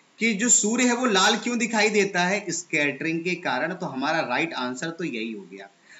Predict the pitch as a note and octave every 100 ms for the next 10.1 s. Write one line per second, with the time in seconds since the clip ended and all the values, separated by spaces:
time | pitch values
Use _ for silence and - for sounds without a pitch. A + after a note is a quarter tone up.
0 | - - B2+ D#3 E3 - A#3+ A#3+ G#3 F#3+
1 | G#3 A3+ A3+ G3+ G3 G3+ F3 G3 F3 F#3
2 | F#3+ G3 E3+ D#3+ F3+ E3+ D3 E3 F3+ F3+
3 | E3 C3 D#3+ D#3+ D#3 A#3 B3+ - _ -
4 | D3+ G3+ C4+ C4+ F#3+ E3 E3 E3+ A#3 D3
5 | D3 G3+ A3 D#3+ D#3 G#3+ F#3 D3+ D3+ F#3+
6 | - D3 C#3+ D#3 E3 F#3 D3+ C#3 B2 B2+
7 | D3 G3 - _ - D#3+ D#3 D3+ E3 D3
8 | C#3 D#3+ - B2 D3 F#3+ D#3 C#3+ A#2 -
9 | - A#2 A2 F#2+ F#2+ G#2 B2+ D#3+ F3 F#3+